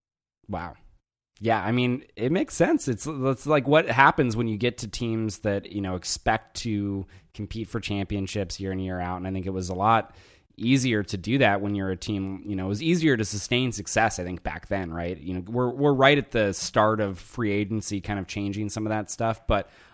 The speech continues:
up to that point, you could really build these teams that were so much better than everybody else and, and be able to keep a lot of those guys around. And so it was easier to sustain that. And, like, that's the difference, right? You,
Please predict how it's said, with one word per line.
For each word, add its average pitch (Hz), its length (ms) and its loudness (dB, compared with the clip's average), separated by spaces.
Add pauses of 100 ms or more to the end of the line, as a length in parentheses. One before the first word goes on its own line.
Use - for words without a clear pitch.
up - 240 6
to 131 80 -4
that 110 220 0
point, 95 300 -4
you 98 140 -2
could 92 200 -4
really 107 400 0 (480)
build 113 360 4
these 101 260 -4
teams 113 480 -2
that 90 100 -8
were 87 120 -4
so 104 200 -2
much 98 280 -6
better 104 260 2
than 92 120 -2
everybody 90 420 -4
else 87 320 -4
and, 90 220 -4
and 87 380 -6
be 98 120 -2
able 92 120 -2
to 87 80 -6
keep - 360 -6
a 104 40 0
lot 95 200 0
of 87 60 -6
those 90 180 -4
guys 85 280 -6
around. 92 380 -4
And 90 100 -6
so 92 120 -6
it - 20 -4
was 82 140 -8
easier 98 300 -4
to 85 60 -8
sustain 131 380 -4
that. 98 140 -2
And, 98 120 -4
like, 98 200 -6
that's 104 240 -4
the 98 100 -10
difference, 98 380 -4
right? 101 180 -2
You, 101 320 -2